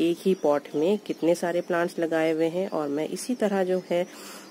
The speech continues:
अपने हर गमले में बहुत सारे पौधे लगाती हूँ और इनको enjoy करती हूँ और अपनी gardening भी बहुत अच्छे से enjoy करती हूँ। साथ ही साथ बस आपको किन चीज़ों का ख्याल रखना है वो मैं आप, आप, वो मैं आज आपको बताऊँगी इस video में।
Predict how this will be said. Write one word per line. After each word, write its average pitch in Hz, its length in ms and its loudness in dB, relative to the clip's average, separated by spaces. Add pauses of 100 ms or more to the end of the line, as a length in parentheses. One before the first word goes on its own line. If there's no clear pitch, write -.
अपने 180 220 2
हर 180 200 4
गमले 175 360 4
में 170 200 4
बहुत 165 260 -2
सारे 165 220 -2
पौधे 160 320 0
लगाती 143 440 -2
हूँ 185 260 -2
और 160 280 0
इनको 160 280 -2
enjoy 147 380 2
करती 151 300 -6
हूँ 185 160 2
और 180 80 2
अपनी 175 220 -2
gardening 160 440 0
भी 190 120 2
बहुत 185 320 2
अच्छे 160 240 -2
से 156 120 -2
enjoy 143 300 0
करती 131 300 -6
हूँ। 156 140 -4
साथ 143 360 -10
ही 151 80 -4
साथ - 720 -10
बस 190 380 0
आपको 160 320 0
किन 196 260 6
चीज़ों 175 340 0
का 175 120 0
ख्याल 151 380 2
रखना 170 280 0
है 165 200 2
वो 160 180 4
मैं 165 140 4
आप, 156 220 2 (140)
आप, 147 300 -2
वो 175 100 6
मैं 185 160 6
आज 151 320 2
आपको 147 320 0
बताऊँगी 147 540 0
इस - 260 -2
video 160 280 4
में। 175 180 4